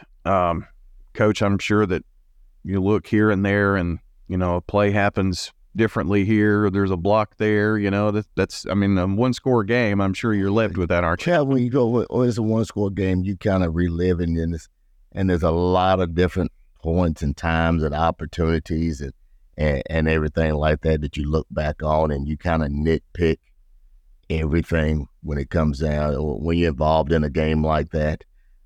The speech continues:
Speaker 2: Uh, but at the end of the day, the worst part that you feel about the game is when you, when you look in your kids and you know that they've,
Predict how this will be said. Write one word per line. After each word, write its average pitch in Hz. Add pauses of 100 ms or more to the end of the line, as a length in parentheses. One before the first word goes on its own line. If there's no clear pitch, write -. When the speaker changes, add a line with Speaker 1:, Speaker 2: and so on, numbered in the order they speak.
Speaker 2:
Uh, 73 (580)
but 101
at 110
the 95
end 92
of 82
the 80
day, 87
the 85
worst 87
part 78
that 78
you 78
feel 80
about 71
the 73
game 76
is 69
when 78
you, 80 (340)
when 85
you 80
look 85
in 80
your 73
kids 85
and 78
you 82
know 82
that 73
they've, 78